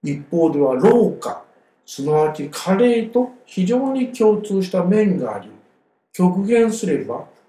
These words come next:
甲状腺機能低下症という病気は、加齢現象を異常に早めて早老を起こす病気でもあるので、治療の上では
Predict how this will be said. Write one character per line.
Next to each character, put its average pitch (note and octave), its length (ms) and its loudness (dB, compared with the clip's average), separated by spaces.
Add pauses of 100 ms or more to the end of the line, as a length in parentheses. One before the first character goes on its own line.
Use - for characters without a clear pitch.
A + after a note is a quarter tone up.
(180)
甲 F#3+ 240 -2
状 A3+ 160 0
腺 A3 300 -2
機 G3+ 120 -4
能 G#3 300 0
低 G#3+ 260 0
下 G3+ 200 -6
症 F3+ 340 -4 (240)
と C3 80 -10
い B2+ 220 -2
う A#2 140 -8 (360)
病 B2+ 260 -4
気 - 120 -16
は、 B2+ 240 -6 (600)
加 E3+ 220 -4
齢 A#3 520 4
現 - 120 -6
象 F3 100 -2
を E3 360 0
異 C3 160 -8
常 G#3+ 260 2
に G3 200 -2 (460)
早 G#3 380 0
め B3 180 0
て - 300 -8 (600)
早 - 180 -8
老 F#3+ 280 2
を F3+ 280 2
起 E3+ 60 -6
こ G#3 80 2
す F3 160 -4 (420)
病 D#3+ 260 2
気 D3+ 120 -12
で C#3 140 0
も A2 260 -10
あ C3 140 -6
る B2 80 -10
の G2 180 -12
で、 D3+ 220 -6 (480)
治 - 120 -8
療 D3 300 4
の C3 140 -4
上 A#2+ 240 -8
で A#2+ 120 -4
は G3 280 -4